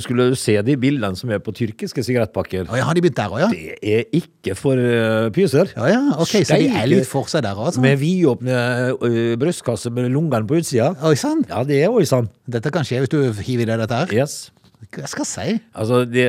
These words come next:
Speaker 1: N-, N-, Norge er ingenting i
Speaker 2: Ja, men
Speaker 1: forhold.
Speaker 2: hvorfor ikke kalle en spade for en spade?
Speaker 1: Yes.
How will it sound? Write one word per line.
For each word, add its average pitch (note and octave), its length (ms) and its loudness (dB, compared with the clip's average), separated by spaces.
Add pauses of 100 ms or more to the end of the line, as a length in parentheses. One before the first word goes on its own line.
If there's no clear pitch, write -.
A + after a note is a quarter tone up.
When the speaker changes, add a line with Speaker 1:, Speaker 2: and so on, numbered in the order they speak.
(240)
Speaker 1:
N-, A2+ 160 -6
N-, A2+ 220 -6 (100)
Norge B2 240 0
er A2+ 80 -6
ingenting E3 540 0
i - 20 0
Speaker 2:
Ja, A2+ 80 2
men - 80 2
Speaker 1:
forhold. D#3+ 80 6
Speaker 2:
hvorfor F3+ 140 2
ikke G#3 180 0
kalle D#3 160 -2
en - 60 -10
spade E3 260 0
for G#2 80 -8
en G2 80 -8
spade? A2 320 -6
Speaker 1:
Yes. G2+ 220 -8